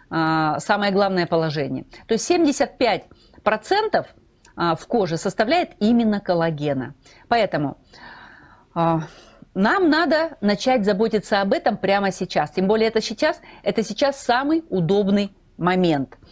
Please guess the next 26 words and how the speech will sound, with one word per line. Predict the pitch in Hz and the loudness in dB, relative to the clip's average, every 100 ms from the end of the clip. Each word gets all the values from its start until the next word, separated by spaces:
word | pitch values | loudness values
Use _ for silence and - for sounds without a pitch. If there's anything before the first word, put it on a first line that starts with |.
| - - - | -20 -20 -4
Вот | 233 | 0
если | 359 381 359 | 0 2 2
мы | 339 320 - _ _ _ _ _ - - | 2 0 -6 _ _ _ _ _ -20 -6
поговорим | - 254 285 294 | 0 2 2 4
немножечко | 269 254 269 233 - 214 208 - - | 4 4 4 0 0 -2 -2 -10 -2
о | 240 220 202 | 0 2 2
роли | 262 240 | 2 2
коллагена | 214 226 220 220 220 240 | 2 2 2 2 0 0
в | |
коже, | - 440 285 | 0 0 0
то | 285 285 - - | 0 -4 -4 -6
хотелось | 254 381 349 | -2 0 0
бы | 233 254 | 0 0
сказать | 220 214 226 - | 0 0 0 0
следующее. | 208 175 139 - - - - _ - - - | 0 0 -2 -6 -8 -8 -10 _ -20 -14 -4
Вот, | 208 - - | -4 -2 0
э, | 190 175 | 2 2
что | 175 - 370 | 0 0 0
делает | 277 302 277 226 - | 2 2 2 2 0
коллаген | 196 190 196 240 | 0 0 0 -2
в | - | -4
коже? | - 143 135 - - - - | -4 -2 -2 -8 -16 -12 -6
Вот | 226 | -2
представьте | 285 - 466 466 | -2 0 -2 -2
себе | 262 226 302 349 - _ - | -2 0 0 0 -4 _ -6
матрас. | 196 220 214 160 139 - | -2 -2 0 -2 -4 -12